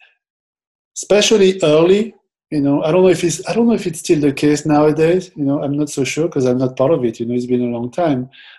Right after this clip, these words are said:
But early there was a, um, there was a real genuine feeling of, you know,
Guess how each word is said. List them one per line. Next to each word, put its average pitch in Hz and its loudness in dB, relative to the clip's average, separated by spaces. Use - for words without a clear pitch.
But 131 -4
early 160 4
there 139 4
was 131 2
a, 123 2
um, 110 -6
there 151 0
was 147 2
a 139 2
real 139 2
genuine 127 0
feeling 123 0
of, 113 -4
you 120 0
know, 113 -10